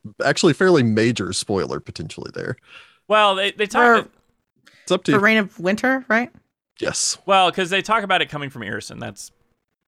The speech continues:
Speaker 2: the gist of it. Is it's some electric stuff that comes from Irison. Don't ask, you know, why.
Speaker 3: <laughs> Don't ask
Speaker 2: Um,
Speaker 3: questions.
Speaker 2: but that's the rare and
Speaker 1: Don't ask.
Speaker 2: powerful technology. I think, like, some of the lowest stuff I found was, like, you know, le-, I-,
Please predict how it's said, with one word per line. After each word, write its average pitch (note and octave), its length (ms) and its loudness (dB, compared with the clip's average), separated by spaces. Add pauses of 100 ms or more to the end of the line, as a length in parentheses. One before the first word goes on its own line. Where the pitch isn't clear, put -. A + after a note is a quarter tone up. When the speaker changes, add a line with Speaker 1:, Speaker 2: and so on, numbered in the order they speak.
(120)
Speaker 2:
the C#3 60 -6
gist D3+ 320 -4
of D3+ 80 -8
it. D3 60 2
Is B2+ 320 -6
it's B2 200 -6
some D3 300 -4
electric C3 360 -4
stuff A#2+ 200 -4
that - 80 -12
comes A2 200 -12
from G2+ 100 -14
Irison. - 400 -16 (180)
Don't A#2 140 -8
ask, - 200 -16 (100)
you A#2 100 0
know, G2+ 240 -10
why. E3+ 200 0
Speaker 3:
<laughs> - 240 -2 (360)
Don't B3+ 140 4
ask B3 140 4
Speaker 2:
Um, F3 40 4
Speaker 3:
questions. A2+ 520 -4
Speaker 2:
but C#3+ 220 0
that's D#3 160 2
the D#3 100 0
rare C3+ 280 2
and F2+ 160 2
Speaker 1:
Don't - 40 -4
ask. - 60 0
Speaker 2:
powerful B2 360 2
technology. A2+ 640 -4
I G#2+ 60 -2
think, A2+ 160 -12
like, A2+ 220 -6
some A#2+ 100 -12
of A2 60 -10
the A2 60 -8
lowest G#2+ 300 -4
stuff A2 140 -4
I G#2+ 80 -6
found G#2+ 280 -6
was, G2+ 120 -10
like, - 300 -8
you A2+ 100 -10
know, G2+ 220 -6
le-, A2+ 200 -4
I-, A2+ 200 -2